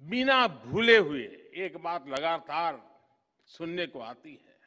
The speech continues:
बार-बार उसे दोहराया जाता है, separation of power। separation of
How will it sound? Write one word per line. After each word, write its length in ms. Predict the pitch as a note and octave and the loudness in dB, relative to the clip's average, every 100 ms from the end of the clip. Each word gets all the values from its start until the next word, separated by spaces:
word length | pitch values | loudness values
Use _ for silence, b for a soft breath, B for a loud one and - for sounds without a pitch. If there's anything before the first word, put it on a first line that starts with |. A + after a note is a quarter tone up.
| _ _ _ _ _ _ _ _ _ G#2+ | _ _ _ _ _ _ _ _ _ _
बार-बार 640 | C3 F3+ F3+ D3 B2+ E3+ E3+ | -4 -2 -2 -4 -6 -6 -6
उसे 220 | E3+ C#3 | -12 -14
दोहराया 520 | G#2+ A2 A2+ B2+ C#3+ | -12 -12 -10 -10 -12
जाता 320 | G#2+ F#2+ G2 | -20 -20 _
है, 400 | F#2+ _ D#2+ _ _ _ _ _ _ _ _ _ _ _ _ _ _ _ _ _ _ _ _ _ _ _ _ _ _ _ _ _ _ - D3 | -20 _ _ _ _ _ _ _ _ _ _ _ _ _ _ _ _ _ _ _ _ _ _ _ _ _ _ _ _ _ _ _ _ -12 -10
separation 600 | D3 E3 D#3 C#3 D3+ C3 | -8 -8 -10 -10 -12 -14
of 100 | A2 - | -14 -14
power। 300 | G#2 F#2+ F2+ _ _ _ _ _ _ _ _ _ _ _ _ _ _ _ _ _ _ _ _ _ _ _ _ _ _ _ _ _ _ _ _ _ _ _ - | -14 -12 -18 _ _ _ _ _ _ _ _ _ _ _ _ _ _ _ _ _ _ _ _ _ _ _ _ _ _ _ _ _ _ _ _ _ _ _ -4
separation 560 | E3+ E3 G#3 A#3 A#3+ | -4 -2 -4 -4 -6
of 120 | A#3+ | -8